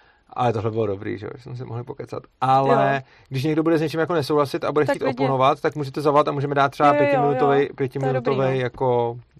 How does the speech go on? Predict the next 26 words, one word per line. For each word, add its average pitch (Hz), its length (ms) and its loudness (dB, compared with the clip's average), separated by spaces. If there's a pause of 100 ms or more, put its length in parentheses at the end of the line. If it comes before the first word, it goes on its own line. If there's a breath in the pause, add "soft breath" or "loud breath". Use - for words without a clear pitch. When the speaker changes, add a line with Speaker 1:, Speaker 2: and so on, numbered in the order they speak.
Speaker 1:
hm, 120 220 -8
Speaker 2:
No. 202 140 -2 (360 loud breath)
Speaker 1:
disputaci. - 680 -16 (100)
Speaker 2:
No. 202 260 -4 (680 soft breath)
Tak 185 200 0 (100)
a 196 160 -2 (100)
já 214 120 8
nás 233 180 2
teda 240 160 2
vrátím 247 320 0
zpátky 240 340 -6
k - 60 -16
tématu. 254 360 -6
Speaker 1:
Vrať 101 180 -8
nás 104 140 -8
k - 60 -20
tématu. 104 280 -6
Speaker 2:
Eh, 214 360 2
obecně, 233 440 -4 (360 soft breath)
když 233 180 -10
bych 294 120 -4
se 302 140 -8
tě 294 120 -6
zeptala 262 420 -6
na 240 100 -10
otázku, 240 760 -2